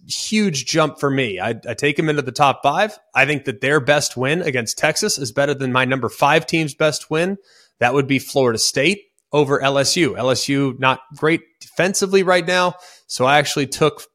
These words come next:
Oklahoma and moved them ahead of the Seminoles for the moment. At number six, I have Penn State. Number seven, Washington. Number eight, Oregon.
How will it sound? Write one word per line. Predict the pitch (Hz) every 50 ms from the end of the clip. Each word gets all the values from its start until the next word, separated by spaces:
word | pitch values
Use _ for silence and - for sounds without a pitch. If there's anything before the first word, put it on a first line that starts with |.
| _ -
Oklahoma | 135 123 - 120 - - 226 240 220 180 160 156 151 -
and | 143 143
moved | 143 143 123
them | 127 131 127
ahead | 117 110 - 165 170 160
of | 156 135
the | 123
Seminoles | 113 - 139 135 135 131 127 127 120 117 - -
for | - 113
the | 107 110
moment. | 123 147 170 175 170 165 156
At | - 139 127
number | 135 131 127 123
six, | - - - 175 160 -
I | - 120
have | 110 127 120 -
Penn | - 127 117
State. | - - 180 170 165 151 135
Number | 123 117 113
seven, | - - 160 151 143 139 127
Washington. | 127 143 143 139 - - 139 - 143 139 131 127 -
Number | 120 113 107 98
eight, | 117 135 135 - -
Oregon. | 135 139 135 131 135 131 131 123